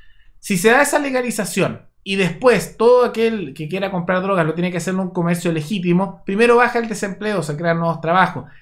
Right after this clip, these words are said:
Segundo, le quitas el negocio por completo a los carteles de droga, siempre y cuando se legalicen todas, porque si no, si legalizas solo la marihuana, se enfocan en las otras drogas más duras.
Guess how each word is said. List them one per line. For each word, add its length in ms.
Segundo, 540
le 100
quitas 320
el 100
negocio 380
por 220
completo 440
a 40
los 80
carteles 420
de 140
droga, 540
siempre 400
y 20
cuando 680
se 140
legalicen 480
todas, 260
porque 220
si 160
no, 280
si 100
legalizas 420
solo 160
la 60
marihuana, 420
se 100
enfocan 300
en 60
las 100
otras 220
drogas 260
más 160
duras. 280